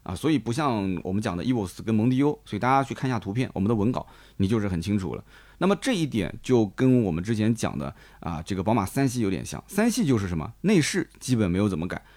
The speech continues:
但是加了一套大屏，而且是连屏，而且是曲面的连屏。那有人就喜欢呀，心想：我同样的买老款的钱，我拿过来买新款，我得到的是个双联屏还是曲面的，那我何必再买老款的？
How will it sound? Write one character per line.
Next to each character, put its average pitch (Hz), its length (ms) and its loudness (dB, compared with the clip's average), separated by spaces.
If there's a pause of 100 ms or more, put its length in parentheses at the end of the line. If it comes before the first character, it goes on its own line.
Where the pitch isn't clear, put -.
(200)
但 135 140 2
是 113 140 0
加 135 320 4
了 123 60 2
一 120 120 2
套 117 140 2
大 104 180 -2
屏， 92 380 -2
而 110 120 -2
且 104 120 -4
是 101 100 -4
连 95 320 0
屏， 95 360 0
而 104 100 0
且 110 100 0
是 104 180 -4
曲 113 380 0
面 175 220 6
的 151 80 4
连 117 200 4
屏。 104 360 4 (480)
那 160 220 2 (140)
有 156 200 2
人 165 100 4
就 202 80 2
喜 - 280 -4
欢 135 180 2
呀， 160 260 2
心 202 180 2
想： 156 140 2
我 120 100 2
同 127 200 2
样 185 140 4
的 165 60 4
买 123 120 2
老 110 160 4
款 139 140 2
的 117 60 0
钱， 107 200 0 (160)
我 131 100 2
拿 131 140 6
过 143 100 6
来 139 80 4
买 113 100 2
新 123 200 0
款， 117 160 0
我 104 80 -2
得 104 120 -2
到 120 120 0
的 110 80 -2
是 104 80 -6
个 104 100 -2
双 110 160 -2
联 101 100 0
屏 90 160 -2
还 90 80 -2
是 101 80 -2
曲 95 200 -6
面 80 180 -4
的， - 80 -14 (440)
那 180 120 4
我 143 160 6
何 113 180 -2
必 143 140 2
再 135 80 2
买 110 100 0
老 95 140 0
款 107 180 -2
的？ 64 100 -8